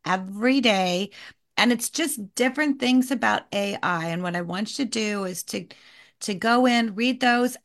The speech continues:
let us know what your questions are. Let us know, you know, and,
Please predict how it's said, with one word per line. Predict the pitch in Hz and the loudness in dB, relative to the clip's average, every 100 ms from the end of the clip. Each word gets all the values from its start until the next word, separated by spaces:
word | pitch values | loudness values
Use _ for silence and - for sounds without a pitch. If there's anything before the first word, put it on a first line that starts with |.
| - | -6
let | 226 226 254 | -2 2 4
us | 349 - 349 | 2 -2 -2
know | 339 | 0
what | 320 - | 0 -2
your | 294 | -4
questions | 269 277 - 269 226 | 0 0 2 2 2
are. | - - - _ - - - | 0 -4 -8 _ -20 -20 -8
Let | 202 220 247 | 0 4 4
us | 311 - - | 4 0 0
know, | 277 269 262 262 254 | 4 4 4 2 -2
you | 220 220 | -6 -2
know, | 220 214 - | 0 -2 -2
and, | 247 | -2